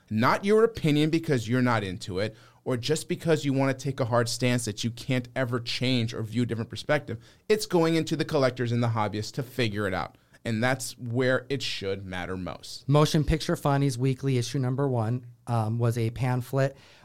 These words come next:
Speaker 2: Only nine copies are known to exist.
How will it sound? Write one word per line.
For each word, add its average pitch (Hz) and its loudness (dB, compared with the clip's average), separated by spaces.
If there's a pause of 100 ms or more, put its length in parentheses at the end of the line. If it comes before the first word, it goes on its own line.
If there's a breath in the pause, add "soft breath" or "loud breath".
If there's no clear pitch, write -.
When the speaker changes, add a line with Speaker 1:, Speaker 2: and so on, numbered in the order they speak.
Speaker 2:
Only 151 6
nine 139 4
copies 147 2
are 131 4
known 127 4
to 143 -4
exist. 123 -2